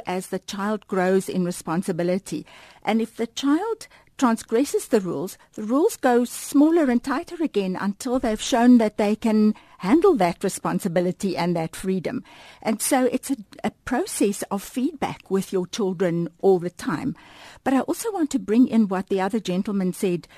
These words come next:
about the culture. I think very big part of the culture that we absolutely have to remember is respect. And the, the respect for, uh,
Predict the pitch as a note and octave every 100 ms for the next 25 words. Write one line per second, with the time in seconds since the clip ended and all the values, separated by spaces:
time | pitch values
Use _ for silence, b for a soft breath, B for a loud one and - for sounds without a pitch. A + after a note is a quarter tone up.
0 | B B D#3+ F3 E3+ F3+ - A3 A#3+ -
1 | - F#3+ B B B B3 D#4 D#4 G3+ D#3
2 | F#3 C#4+ D#4 F3+ A#3 - A#3+ A#3 - F3+
3 | - F#3 G#3 G#3 F3+ F3 G3 - A3+ -
4 | - G3+ G3 - F#3 G3 - G3 F#3 F#3
5 | F#3+ G3+ F#3+ - F#3 - G#4 - - -
6 | B B B B B - G#3+ A3 G#3 A3
7 | A3 A3 - F#3+ G3+ G#3 - - D4 -
8 | - - C4 A#3 A3+ A3 A3 A3 B B
9 | F#3 G3